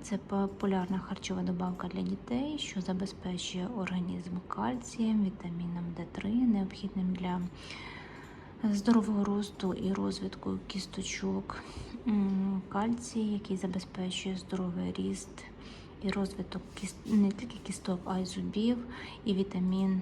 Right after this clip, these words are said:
Д три допомагає покращити всмоктування цього кальцію, підтримує здоров'я, м, імунної системи, має дуже приємний смак. Тут уже, е, форма та просто таких от,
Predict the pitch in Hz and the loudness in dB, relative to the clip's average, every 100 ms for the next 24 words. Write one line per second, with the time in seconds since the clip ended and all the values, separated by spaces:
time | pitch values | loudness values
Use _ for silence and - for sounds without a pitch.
0 | - 190 185 180 240 233 208 185 180 175 | 0 0 0 0 4 4 4 2 2 2
1 | 185 185 - 196 202 175 170 - - 190 | 0 0 -2 0 2 2 0 -4 -6 -6
2 | - 226 269 - 185 180 180 175 180 170 | 2 4 4 0 0 2 0 -2 -4 -4
3 | - 170 175 - 185 185 185 - - - | -2 -2 -2 -4 -4 -4 -6 -10 -10 -10
4 | - - - - 196 180 180 180 - 196 | -10 -6 -6 -2 2 4 4 2 0 2
5 | 190 185 180 - - 277 196 202 202 - | 2 2 0 -2 -6 -4 0 2 2 4
6 | 190 214 240 226 220 - 196 - 190 190 | 6 10 12 10 6 -4 -10 0 2 4
7 | 185 185 185 - 196 190 185 180 190 180 | 2 2 0 2 4 6 4 2 0 -2
8 | - 180 185 190 208 - 311 - - 196 | -2 0 2 2 0 -2 -4 -4 -2 0
9 | 180 - 180 190 - - - - - - | -2 -2 -2 -2 -4 -8 -8 -10 -8 -2
10 | 190 185 190 185 185 - - - - - | 0 2 0 -2 -4 -4 -6 -8 -10 -12
11 | - - 165 - - - - - - 214 | -12 -8 -6 -6 -10 -12 -12 -10 2 4
12 | 190 180 185 180 - - 208 202 208 196 | 6 4 2 -2 -8 -2 -2 0 0 -2
13 | - 196 202 - - - 196 196 | -2 -6 -6 -6 -8 -2 -2 -2